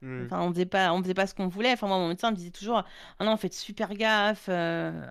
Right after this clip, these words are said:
Speaker 2: Enfin, pff. Mais bon, ça,
Speaker 1: Bah,
Speaker 2: c'est
Speaker 1: tu,
Speaker 2: un autre débat.
Speaker 1: tu vois, là, nous, on s'est relâché à l'école depuis trois semaines, euh... enfin, depuis deux semaines. Résultat, j'ai chopé covid en deux semaines, et sur une promo de cinquante-quatre, on doit être une quinzaine à l'avoir eu, hein.
Speaker 2: Ouais, bah voilà, c'est ça. Moi, j'ai, euh, par exemple, je... parce que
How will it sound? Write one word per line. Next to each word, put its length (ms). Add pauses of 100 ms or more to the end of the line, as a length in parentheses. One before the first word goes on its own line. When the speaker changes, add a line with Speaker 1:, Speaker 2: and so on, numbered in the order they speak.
(760)
Speaker 2:
Enfin, 180
pff. 440 (260)
Mais 120
bon, 180
ça, 120
Speaker 1:
Bah, 100
Speaker 2:
c'est 80
Speaker 1:
tu, 80
Speaker 2:
un 80
autre 260
débat. 460 (100)
Speaker 1:
tu 120
vois, 160
là, 160
nous, 180
on 20
s'est 160
relâché 360
à 40
l'école 320
depuis 200
trois 180
semaines, 320
euh... 300
enfin, 260
depuis 220
deux 100
semaines. 240
Résultat, 360
j'ai 120
chopé 300
covid 260
en 100
deux 100
semaines, 320
et 60
sur 160
une 80
promo 200
de 40
cinquante-quatre, 520
on 40
doit 100
être 100
une 100
quinzaine 320
à 80
l'avoir 280
eu, 100
hein. 80 (1200)
Speaker 2:
Ouais, 280
bah 140
voilà, 320
c'est 120
ça. 320 (460)
Moi, 100
j'ai, 460
euh, 40
par 200
exemple, 480
je... 100
parce 140
que 180